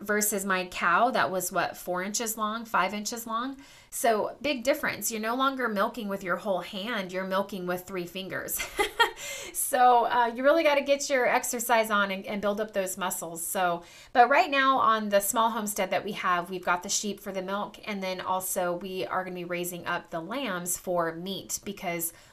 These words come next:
we love lamb. Now, the two lambs that Delilah just had this spring, we are keeping them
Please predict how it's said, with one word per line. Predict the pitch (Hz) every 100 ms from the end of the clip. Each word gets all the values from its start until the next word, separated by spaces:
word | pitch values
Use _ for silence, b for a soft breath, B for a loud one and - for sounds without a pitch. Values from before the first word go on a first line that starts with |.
| -
we | 185
love | 175 170 170 165 156 156 175 -
lamb. | 165 156 139 - 151 B B B 196
Now, | 185 175 170 165 -
the | 190
two | 180 269 254
lambs | 220 202 196
that | 190 175
Delilah | 196 185 175 175 170
just | 165 -
had | 175 165 165
this | 156 160
spring, | - - 208 214 175 165 165 B B _
we | 202 214
are | 185 190
keeping | - 277 - 208 185
them | 170 165